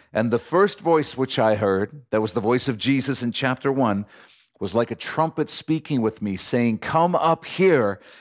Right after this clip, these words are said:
and I will show you things which must take place after this.'" And up John goes,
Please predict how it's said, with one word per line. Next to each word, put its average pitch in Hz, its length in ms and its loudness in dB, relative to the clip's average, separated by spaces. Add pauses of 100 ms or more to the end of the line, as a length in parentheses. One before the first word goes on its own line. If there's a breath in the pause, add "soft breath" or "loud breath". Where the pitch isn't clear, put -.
(160 loud breath)
and 104 120 0
I 120 140 4
will 139 160 0
show 143 240 2
you 135 160 0
things 135 480 -2
which 123 260 -2
must 135 440 0
take 151 300 0
place 131 600 0 (500)
after 104 800 -2 (360 soft breath)
this.'" 104 420 0
And 127 220 2
up 180 200 0
John 180 300 2
goes, 180 500 0